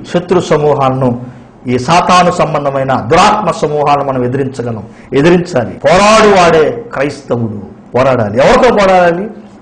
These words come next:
మనుషులతో కాదు, శరీరాలతో కాదు. మనం పోట్లాడవలసింది ఎవరితోనంటే, మనం యుద్ధం చేయవలసింది ఎవరితోనంటే దురాత్మల సమూహములతో. ఎఫెసీయులకు రాసిన పత్రిక ఆరవ అధ్యాయం. ఇది మాత్రం మనం మర్చిపోవడం. శరీరంలో మనకు ఎవ్వరు శత్రువులు కాదు.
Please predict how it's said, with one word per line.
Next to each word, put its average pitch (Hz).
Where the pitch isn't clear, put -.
మనుషులతో 170
కాదు, 135
శరీరాలతో 185
కాదు. 113
మనం 117
పోట్లాడవలసింది 135
ఎవరితోనంటే, 113
మనం 113
యుద్ధం 226
చేయవలసింది 220
ఎవరితోనంటే 151
దురాత్మల 135
సమూహములతో. 113
ఎఫెసీయులకు 143
రాసిన 123
పత్రిక 120
ఆరవ 127
అధ్యాయం. 117
ఇది 139
మాత్రం 151
మనం 135
మర్చిపోవడం. 127
శరీరంలో 247
మనకు 190
ఎవ్వరు 180
శత్రువులు 147
కాదు. 120